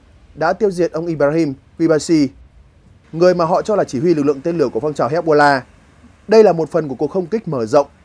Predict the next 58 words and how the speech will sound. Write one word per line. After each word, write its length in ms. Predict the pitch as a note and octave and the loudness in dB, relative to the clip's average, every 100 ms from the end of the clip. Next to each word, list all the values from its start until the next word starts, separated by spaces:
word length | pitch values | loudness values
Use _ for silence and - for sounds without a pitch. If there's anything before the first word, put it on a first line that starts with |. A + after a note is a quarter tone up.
| _ - | _ -8
nhằm 200 | D#3+ D3+ | -4 -2
vào 80 | |
các 160 | C#3+ A3 | -2 -2
mục 120 | F#3 - | -4 -4
tiêu 140 | E3+ | -4
của 140 | D3+ B2 | -4 -6
Hezbollah 400 | E3 D#3 D3 C3+ | -4 0 0 0
trên 160 | D3 | -4
khắp 200 | C3+ G#3 | -6 -6
miền 120 | C#3+ | -4
nam 140 | B2 C3+ | -4 0
Liban. 340 | C3+ C#3 C3+ A2 _ _ _ _ _ _ _ _ _ _ - | 2 2 0 -8 _ _ _ _ _ _ _ _ _ _ -2
Lực 200 | F#3+ F#3 | 0 2
lượng 140 | G3+ | 0
phòng 140 | F3+ E3+ | 0 -2
vệ 120 | F#3 | 0
Israel 460 | A3 - F#3 F3+ F3 | 0 0 4 4 2
I 140 | E3+ E3 | 0 2
D 40 | |
F 180 | D#3+ G3+ - - | 4 2 0 -6
nêu 200 | D#3 D3+ | -2 0
rõ, 300 | D3+ D#3 G3+ - - - - - | 2 2 0 -8 -20 -20 -20 -2
không 220 | - A3+ | 2 4
quân 140 | A3 | 4
nước 140 | A3 A#3 | 4 2
này 120 | F#3 | 2
đã 100 | E3 | 0
triển 240 | - C#3+ | 0 -2
khai 180 | A#2+ F3+ | 0 0
hơn 140 | G3 F3+ | 0 -2
hai 140 | F#3+ | -4
trăm 180 | F#3+ F3 | -4 -4
năm 100 | F3 | -4
mươi 100 | E3+ | -2
máy 100 | C#3+ | 0
bay 140 | E3 | 0
chiến 200 | D#3 C#3 | 0 -2
đấu 260 | C3 C3+ E3 - _ - | 2 2 0 -6 _ -4
tham 200 | G3+ F#3 | -2 0
gia 120 | F3+ | 0
chiến 240 | F3+ D3+ | 0 -4
dịch 140 | F3+ E3+ | -4 -4
không 140 | D#3+ | -4
kích 180 | E3 A3 | -4 -4
chưa 140 | - G3 | -2 -2
từng 220 | D#3 A#2 | -2 -4
có 140 | A#2+ | -4
vào 120 | C#3 C#3+ | -2 0
Liban. 320 | C#3 C#3+ B2+ - _ _ _ _ _ _ _ - | 2 0 0 -10 _ _ _ _ _ _ _ -2
Chiến 240 | E3+ F#3+ | 0 0
dịch 180 | G#3+ C3 | -2 -2
với 80 | D3+ | -2
mật 180 | D#3 | -2
danh 260 | A#2+ D3+ C3 - - | 0 0 -2 -8 -10
Mũi 220 | C3+ G#3 G3 | -6 -4 -2
tên 160 | F#3 | -2
phương 200 | D3+ D3 | -4 -2
Bắc 160 | D#3 | 0